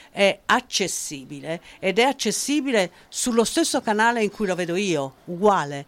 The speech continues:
Noi che cosa siamo? La rai, radio, televisione italiana, è accessibile al sessanta per cento, non ha le pubblicità accessibili. Perché?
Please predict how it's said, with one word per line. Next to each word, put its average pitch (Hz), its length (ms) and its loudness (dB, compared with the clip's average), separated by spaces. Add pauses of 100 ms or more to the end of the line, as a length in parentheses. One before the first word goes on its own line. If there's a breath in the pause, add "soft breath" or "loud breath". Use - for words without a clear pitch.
(380 loud breath)
Noi 226 320 2
che 247 140 -4
cosa 185 220 -4
siamo? 240 560 0 (140)
La 147 320 -2
rai, 151 580 2 (300)
radio, 165 580 2
televisione 156 540 -6
italiana, 240 640 2
è 190 120 4
accessibile 175 880 -2
al 170 260 2
sessanta 165 920 -2
per 120 220 -16
cento, 135 680 -10 (840 loud breath)
non 320 420 4
ha 220 180 2
le 165 120 0
pubblicità 147 580 -8
accessibili. 135 920 -8 (640 loud breath)
Perché? 202 540 2